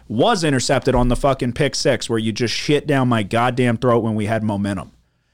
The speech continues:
Daniel Jones stinks. He's not worth the money. It's not all his fault. Daboll's fat. The whole team is not very good. So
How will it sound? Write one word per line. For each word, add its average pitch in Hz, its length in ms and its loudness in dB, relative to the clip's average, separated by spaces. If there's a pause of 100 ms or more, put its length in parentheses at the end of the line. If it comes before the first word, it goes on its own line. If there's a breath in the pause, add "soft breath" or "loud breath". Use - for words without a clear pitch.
(240)
Daniel 233 260 2
Jones 214 260 2
stinks. 208 300 -2
He's 143 140 0
not 170 160 4
worth 170 180 2
the 170 60 0
money. 151 340 0 (120)
It's - 120 -10
not 180 140 2
all 170 160 4
his 151 120 2
fault. 170 400 0
Daboll's 151 380 2
fat. 160 420 -2 (200 soft breath)
The 147 140 0
whole 175 200 4
team 185 260 0
is 131 120 0
not 139 180 2
very 151 200 2
good. 156 280 2 (160)
So 127 380 2